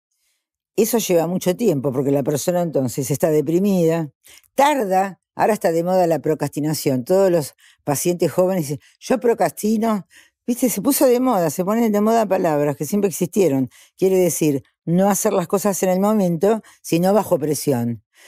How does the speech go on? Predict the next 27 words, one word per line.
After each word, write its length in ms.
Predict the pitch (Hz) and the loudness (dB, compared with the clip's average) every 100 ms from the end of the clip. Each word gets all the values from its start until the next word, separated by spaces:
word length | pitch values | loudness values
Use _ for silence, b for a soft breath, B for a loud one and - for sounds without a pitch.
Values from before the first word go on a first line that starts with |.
| b - | b -4
¿Y 120 | 247 | 0
quién 220 | 339 370 | 0 2
no 100 | 302 | 2
hizo 280 | 143 - 131 | 0 0 -2
bajo 260 | 123 - | -2 -4
presión 360 | 123 131 113 139 | -2 -2 0 0
las 120 | 131 | 0
cosas? 320 | 120 120 123 117 | -2 -2 -2 -2
Yo 80 | 240 | 0
me 60 | |
acuerdo 240 | 208 170 165 | 0 0 0
en 60 | |
la 60 | 143 | -2
facultad 400 | - 127 139 220 | -2 -4 0 0
estudiaba 480 | 226 156 147 147 127 b b | 0 0 2 0 -2 b b
tres 280 | 185 226 - | 0 0 2
horas 280 | 196 156 - | 0 0 -2
antes 300 | 190 170 - | -4 -4 -4
un 80 | 135 | -2
final. 440 | 160 175 147 131 b b b b _ | 0 2 2 0 b b b b _
Tengo 280 | - 208 214 | 0 2 4
buena 200 | 202 202 | 2 2
memoria, 580 | 185 190 208 170 147 147 | 2 2 2 2 2 0
tenía 240 | 139 160 180 | 0 0 0
suerte, 420 | 233 190 147 143 | 2 0 0 -4
pero 240 | 127 143 | -2 0
digo, 360 | 156 170 151 135 | 2 2 0 -2